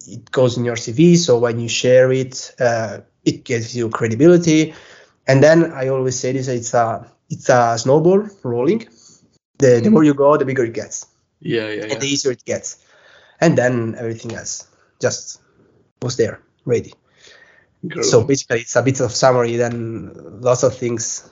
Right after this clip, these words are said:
Speaker 1: missed, but just to give you
Speaker 2: <laughs> How much,
Speaker 1: And so
Speaker 2: uh, how much
Speaker 1: Yeah.
Speaker 2: are you practicing at the start? Like, so, so how, how much time are you putting in? You say you're working all the time.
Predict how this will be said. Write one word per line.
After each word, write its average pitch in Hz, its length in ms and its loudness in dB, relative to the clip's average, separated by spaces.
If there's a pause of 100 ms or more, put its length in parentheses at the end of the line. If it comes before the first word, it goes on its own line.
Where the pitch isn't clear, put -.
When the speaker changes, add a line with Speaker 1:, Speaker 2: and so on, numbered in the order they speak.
(120)
Speaker 1:
missed, 127 320 -2
but - 340 -4 (280)
just - 180 -10
to - 80 -4
give 113 180 -2
you - 120 -6
Speaker 2:
<laughs> - 1400 -20
How 135 120 0
much, 131 220 -4
Speaker 1:
And 156 120 4
so 113 400 -2 (640)
Speaker 2:
uh, - 60 -14
how 123 100 0
much 139 140 -2
Speaker 1:
Yeah. 131 60 -8
Speaker 2:
are 127 40 -4
you 117 100 -4
practicing 123 460 -8
at 95 60 -12
the - 80 -14
start? - 440 -8
Like, - 240 -20
so, - 120 -20
so 104 260 -8
how, 98 220 -10
how 110 200 -12
much - 420 -16
time 104 220 -10
are 104 40 -10
you 107 100 -10
putting 98 280 -12
in? 98 300 -16 (200)
You 101 80 -12
say 107 120 -8
you're 101 120 -4
working 101 340 -4
all 92 80 -16
the 92 80 -14
time. 98 360 -14